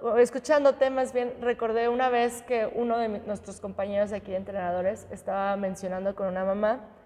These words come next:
eh, creo que, o sea, si tienes hijos o si conoces a alguien que,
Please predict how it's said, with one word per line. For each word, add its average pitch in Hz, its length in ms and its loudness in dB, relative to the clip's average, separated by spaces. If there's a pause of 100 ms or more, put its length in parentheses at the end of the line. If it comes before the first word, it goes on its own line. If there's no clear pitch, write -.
(520)
eh, 214 540 2
creo 240 180 6
que, 262 280 8
o - 20 -4
sea, 208 120 -8
si 220 120 -8
tienes 233 380 -2
hijos 247 460 0
o 202 60 -10
si 175 120 -12
conoces 202 560 -6
a 196 260 0
alguien 208 360 0
que, 180 420 -2